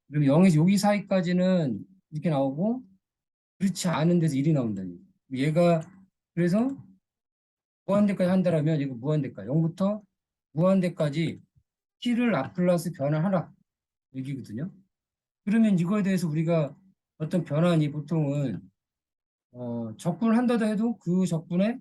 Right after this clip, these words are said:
값이 나오는 거지 적분에 어떤 그런 일반 해가 안 나와요. 라플라스 변환하면 라플라스 변환했을 때 어떤 값을 집어넣을 때 나오는 건데 라플라스 변환 수식이 나온단 말이에요. 되게 신기한 거죠, 이게.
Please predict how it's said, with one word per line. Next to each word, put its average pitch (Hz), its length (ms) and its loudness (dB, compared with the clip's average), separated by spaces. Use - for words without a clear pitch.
값이 160 260 -2
나오는 190 280 4
거지 165 460 -2
적분에 196 360 0
어떤 170 460 2
그런 147 600 -4
일반 202 340 2
해가 214 160 -2
안 120 140 -2
나와요. 104 500 -6
라플라스 151 560 2
변환하면 156 640 6
라플라스 185 500 2
변환했을 160 340 2
때 156 80 0
어떤 160 160 -2
값을 147 380 -4
집어넣을 156 400 0
때 165 80 -2
나오는 131 260 0
건데 135 460 -2
라플라스 185 520 0
변환 170 280 4
수식이 233 300 -2
나온단 104 360 0
말이에요. 82 200 -14
되게 165 140 0
신기한 226 380 2
거죠, 110 160 -6
이게. 107 280 -6